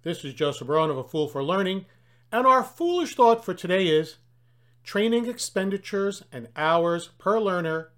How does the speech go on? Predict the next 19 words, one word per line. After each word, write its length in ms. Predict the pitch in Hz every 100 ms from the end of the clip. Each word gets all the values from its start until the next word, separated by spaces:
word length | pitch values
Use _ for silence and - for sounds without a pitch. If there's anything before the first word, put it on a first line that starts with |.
| _
twenty 260 | - 135 135
twenty-one. 600 | 139 139 131 127 123 87 - _ _ _ _ _ _ _
And 240 | 117 117 123
the 60 |
survey 400 | 123 165 165 202
said, 560 | 208 - 294 269 254 226 _ _ _ _ _ _ _ _ _ _ _ _ _ _ _ _ _ _ -
in 140 | 196
a 60 | 208
survey 340 | 254 339 320
published 560 | 240 202 190 196 190 -
in 160 | 165
the 160 | 165 160
November 480 | 156 147 175 180 175
twenty 320 | - 170 165
twenty-one 680 | 160 165 151 147 139 151 151
issue 380 | 143 143 151
of 80 | 139
Training 380 | - 156 147 135
Magazine, 640 | 135 147 139 127 123 127